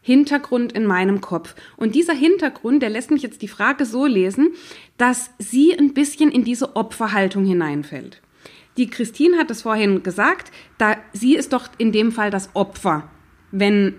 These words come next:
jemand sie so behandelt. Ich sehe sie jetzt in dem Fall, und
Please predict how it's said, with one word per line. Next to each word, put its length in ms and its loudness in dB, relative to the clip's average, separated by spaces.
jemand 360 2
sie 140 -2
so 160 0
behandelt. 580 -4
Ich 220 -2
sehe 180 2
sie 100 -2
jetzt 220 -2
in 140 0
dem 220 2
Fall, 360 -2
und 260 -4